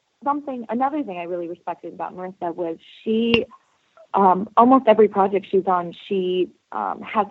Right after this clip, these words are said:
her acting coach, her on-set acting coach with her. And you would think after, you know, for a lot of people, I think they would be surprised that she still has a coach on set, uh, despite winning, you know, winning an Os-, like, winning so many awards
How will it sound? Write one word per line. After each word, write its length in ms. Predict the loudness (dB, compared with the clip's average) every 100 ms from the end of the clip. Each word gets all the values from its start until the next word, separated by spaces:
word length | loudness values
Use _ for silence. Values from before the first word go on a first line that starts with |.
| -2
her 180 | -2 0
acting 300 | -2 -2 -6
coach, 180 | -6 -2
her 100 | 2
on-set 320 | 4 2 0
acting 300 | -2 -2 -4
coach 260 | -4 -4 2
with 180 | 2 4
her. 180 | 2 -2 -4 -20 -20 -20 -20 _ 6
And 380 | 10 10 8
you 100 | 8
would 180 | 8 8
think 260 | 6 4 4
after, 580 | 6 4 4 4 4 4
you 100 | 2
know, 80 | 2
for 140 | 4
a 40 | 6
lot 180 | 6 6
of 80 | 2
people, 360 | -2 0 0
I 140 | 0 -2
think 240 | -8 -4
they 120 | -2
would 140 | 0 -2
be 140 | -6
surprised 600 | -4 2 6 6 6 2 -2 -20 -18 4
that 200 | 6 6
she 720 | 2 0 4 6 6 6 4 2 -6 _
still 340 | 6 8 8
has 160 | 6 2
a 40 | 4
coach 460 | 4 4 2 -14 _
on 180 | 4 6
set, 240 | 8 6 6 -6 -4
uh, 200 | -2 -2
despite 460 | -2 6 8 8
winning, 400 | 4 2 2 -2 -8 -20 _ _ 2
you 80 | 6
know, 160 | 8 6
winning 300 | 6 6 8
an 80 | 10
Os-, 260 | 10 8
like, 200 | 6 4
winning 320 | 6 6 6 4
so 80 |
many 160 | 4 4
awards 600 | 8 10 10 8 6 0